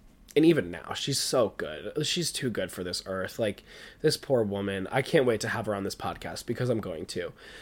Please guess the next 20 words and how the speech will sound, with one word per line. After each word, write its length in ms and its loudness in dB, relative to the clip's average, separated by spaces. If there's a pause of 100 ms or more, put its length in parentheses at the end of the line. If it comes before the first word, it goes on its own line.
(520)
She 560 8 (260)
has 220 0
done 200 -2
so 340 4
much 240 4
for 100 -4
me, 320 0 (1200)
and, 400 0 (240)
like, 360 0 (100)
when 200 -2
she 220 2
had 200 6
nothing, 460 2
she 220 -4
gave 260 0
me 100 -2
everything, 460 -8
you 80 0
know? 380 4
Like, 300 0